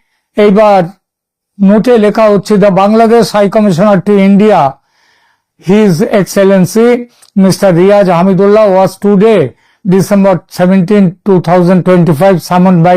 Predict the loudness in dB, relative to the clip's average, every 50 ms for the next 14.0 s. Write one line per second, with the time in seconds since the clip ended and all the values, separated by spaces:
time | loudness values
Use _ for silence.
0 | 2 2 2 2 0 -2 -4 -12 -20 -20 -6 -2 0 0 2 2 0 -2 -4 -2
1 | -2 0 0 0 0 -2 -4 -4 -6 -4 -2 0 0 0 0 2 0 0 0 0
2 | 0 0 0 0 -2 -2 -2 0 0 0 0 -2 -2 -2 -2 0 0 0 0 0
3 | 0 0 0 0 0 0 0 0 0 2 2 2 0 0 -2 -4 -8 -14 -20 -20
4 | -20 -20 _ -14 -14 -14 -8 -4 -2 -2 0 0 0 0 -2 0 0 0 0 0
5 | 0 0 0 0 0 0 0 -2 -2 -2 -2 0 0 0 0 0 0 0 0 -2
6 | 0 0 0 0 2 2 2 2 2 2 0 0 -2 -2 -2 0 0 0 0 0
7 | -2 -6 -12 -20 _ _ -14 -6 -4 -4 -2 0 0 0 2 2 2 0 0 0
8 | 0 0 2 2 2 2 2 0 0 0 2 2 2 2 2 2 2 0 0 0
9 | -2 -2 0 0 0 0 0 0 0 0 0 0 -2 0 0 -2 -2 -4 -6 -10
10 | -16 -20 _ _ -20 -20 -20 -8 -4 -2 0 2 2 0 0 0 0 0 0 0
11 | 0 0 0 2 2 2 2 0 -2 -2 -2 0 0 2 2 2 0 -2 -2 -6
12 | -8 -14 _ _ _ _ -2 0 0 0 0 -2 -2 -4 -4 -4 -4 -2 0 0
13 | 2 0 0 0 -2 -2 0 0 0 0 -2 -2 -2 -2 -2 0 0 0 0 0